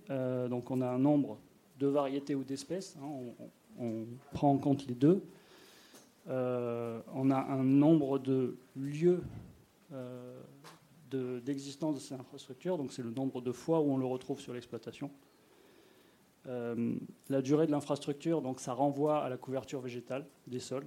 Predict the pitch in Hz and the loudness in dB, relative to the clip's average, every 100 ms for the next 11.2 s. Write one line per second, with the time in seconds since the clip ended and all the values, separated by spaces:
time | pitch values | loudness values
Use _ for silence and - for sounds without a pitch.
0 | 135 131 123 120 117 123 151 131 117 113 | -10 -10 -10 -8 -6 -4 -4 -4 -4 -6
1 | 113 113 110 117 131 131 123 123 127 131 | -8 -12 -10 -4 0 0 -2 -2 0 0
2 | 127 123 120 160 - - - 131 127 - | -2 -4 -2 -4 -6 -12 -10 -10 -10 -4
3 | 127 120 110 - 110 123 147 143 - - | -4 -4 -10 -12 -8 -4 -4 -6 -20 -20
4 | - - - - - - _ _ - 123 | -20 -20 -20 -20 -20 -20 _ _ -8 -6
5 | 120 117 117 - 135 127 131 120 151 151 | 0 0 0 -4 -8 -4 -2 0 0 -2
6 | - 143 139 139 131 170 170 - 135 135 | -6 -6 -4 -4 -2 -4 -6 -8 -6 -2
7 | 151 127 - - - 135 - 165 - - | -2 -4 -6 -10 -8 -6 -2 -2 -4 -16
8 | - 139 117 113 123 151 - _ _ _ | -18 -14 -10 -8 -8 -10 -18 _ _ _
9 | _ - 143 143 135 135 - _ _ 123 | _ 0 0 0 -2 -4 -8 _ _ -12
10 | - 127 - 143 123 131 110 - 127 - | -10 -10 -4 -4 -4 -10 -14 -16 -18 -20
11 | - 127 | -20 -20